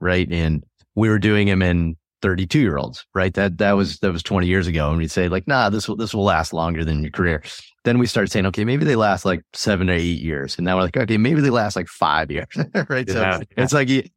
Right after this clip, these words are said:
Speaker 1: they're even trending that way. But, you know, wh-, I think we're at a really great spot, though, for this to occur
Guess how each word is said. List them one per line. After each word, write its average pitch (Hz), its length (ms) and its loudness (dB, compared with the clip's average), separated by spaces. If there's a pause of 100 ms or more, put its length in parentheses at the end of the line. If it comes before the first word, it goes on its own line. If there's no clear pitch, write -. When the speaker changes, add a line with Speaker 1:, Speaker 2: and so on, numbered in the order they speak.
Speaker 1:
they're 127 140 2
even 160 180 2
trending 127 300 2
that 151 140 0
way. 170 100 2
But, 110 260 0
you 123 80 2
know, 131 280 2
wh-, - 160 -4
I 127 100 0
think 180 280 0
we're 139 260 0
at 160 160 4
a 160 60 0
really 113 580 0
great 98 320 -4
spot, 92 500 0
though, 85 500 -2
for - 200 -2
this 82 240 -2
to 85 120 -4
occur 87 500 0